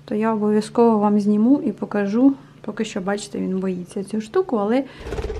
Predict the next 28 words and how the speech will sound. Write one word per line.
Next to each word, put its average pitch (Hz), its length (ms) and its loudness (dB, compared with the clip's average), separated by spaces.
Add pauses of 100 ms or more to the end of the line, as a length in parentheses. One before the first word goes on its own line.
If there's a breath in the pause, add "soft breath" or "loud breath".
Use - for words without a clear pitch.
(460)
але 285 220 6
я 302 100 6
думаю, 247 280 8
що 233 180 2
згодом 233 460 6
він 226 140 2
все 226 180 -2
ж 226 100 -10
таки 220 200 -6
туди 202 340 -4 (300)
полетить 214 680 0 (800 loud breath)
і, 285 120 4
по 240 140 -4
крайній 247 300 6
мірі, 202 160 2
буде 226 380 6
сидіти 233 560 4
на 214 140 4
своєму 220 600 2 (640 loud breath)
улюбленому 233 720 6
місці, - 540 -6
да? 233 200 0 (240 loud breath)
Бо 214 140 0
там 220 260 0
він 196 160 -4
дуже 196 260 -6
любить 190 340 -8
сидіти. 285 560 2